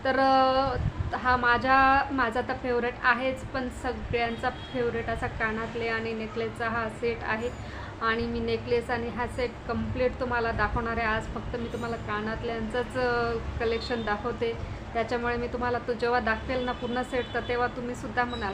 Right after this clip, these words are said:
की, "हा कुठून घेतला आहे?" म्हणून. खरंच अप्रतिम असा सेट आहे हा, खूप मस्त आहे. कानातल्यांचा सेटच बघा, खूप छान. Actually व्हिडिओमध्ये ओरिजिनल तर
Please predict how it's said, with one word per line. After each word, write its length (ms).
की, 60
"हा 160
कुठून 400
घेतला 300
आहे?" 100
म्हणून. 220
खरंच 240
अप्रतिम 680
असा 260
सेट 320
आहे 260
हा, 160
खूप 300
मस्त 340
आहे. 180
कानातल्यांचा 640
सेटच 360
बघा, 160
खूप 300
छान. 120
Actually 440
व्हिडिओमध्ये 840
ओरिजिनल 540
तर 40